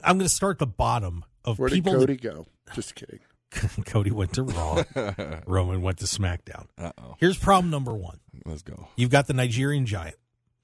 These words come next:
Speaker 3: Free
Speaker 1: the
Speaker 3: agent.
Speaker 1: man who just wrestled Brock Lesnar. Can I say, can I say it?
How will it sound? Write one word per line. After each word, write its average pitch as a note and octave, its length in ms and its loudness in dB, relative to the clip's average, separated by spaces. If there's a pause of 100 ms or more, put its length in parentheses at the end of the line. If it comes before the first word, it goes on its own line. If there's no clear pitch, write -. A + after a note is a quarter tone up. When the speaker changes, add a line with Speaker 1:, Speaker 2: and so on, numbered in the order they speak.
(100)
Speaker 3:
Free - 240 -10
Speaker 1:
the A2+ 60 4
Speaker 3:
agent. A2 80 4
Speaker 1:
man C3+ 300 4
who A#2 160 2 (100)
just D3 400 0 (140)
wrestled A#2 560 0 (440)
Brock D3 300 4
Lesnar. F#2 500 -2 (1120)
Can C#3 100 4
I - 20 4
say, E3+ 200 2
can C#3 200 6
I C3+ 60 4
say E3 200 0
it? E3 100 -8